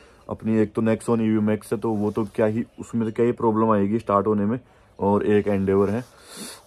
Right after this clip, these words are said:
तो वो Endeavor को देखते हैं कोल्ड स्टार्ट करके कि क्या दिक्कत आ रही है यहाँ पे। बाकी बाहर का मैं सीन दिखाता हूँ।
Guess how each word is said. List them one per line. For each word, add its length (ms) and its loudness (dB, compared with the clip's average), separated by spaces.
तो 60 0
वो 140 4
Endeavor 360 4
को 100 0
देखते 320 0
हैं 80 2
कोल्ड 260 2
स्टार्ट 260 0
करके 260 -2
कि 100 -4
क्या 160 2
दिक्कत 340 -2
आ 60 2
रही 120 -2
है 80 0
यहाँ 180 0
पे। 160 -8
बाकी 440 2
बाहर 240 2
का 120 2
मैं 120 2
सीन 280 -4
दिखाता 360 -2
हूँ। 100 0